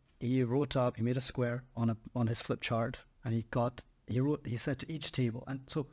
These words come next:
while we were doing it, he also said, "Don't listen to each other, don't shout it too loud," don't, all that kind of stuff. He wrote out, um, he got each table to write out all the words that we associated with trust.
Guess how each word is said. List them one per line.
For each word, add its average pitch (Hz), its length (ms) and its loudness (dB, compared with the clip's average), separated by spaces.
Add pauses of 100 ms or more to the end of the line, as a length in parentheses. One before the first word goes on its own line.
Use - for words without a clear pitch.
(120)
while 185 240 6
we 165 80 6
were 143 60 4
doing 139 180 4
it, 131 40 4
he 139 80 6
also 151 140 4
said, 117 240 -2 (540)
"Don't 180 180 2
listen 139 220 0
to 143 80 0
each 135 160 0
other, 123 240 2
don't 156 240 0
shout 135 260 0
it 127 80 0
too 127 140 -2
loud," 120 360 0
don't, 120 200 -4 (180)
all 131 80 -14
that 127 120 -8
kind - 120 -6
of - 80 -8
stuff. - 140 -16 (840)
He 131 140 2
wrote 170 320 4
out, 139 520 2 (480)
um, 120 500 0 (100)
he - 80 -10
got 160 180 2
each 196 200 0
table 143 220 4
to 131 100 -4
write 135 320 2
out 127 180 0
all 131 180 0
the 127 60 -2
words 120 320 2
that 120 100 -2
we 123 120 2
associated 113 480 -2
with 113 100 -2
trust. - 400 -10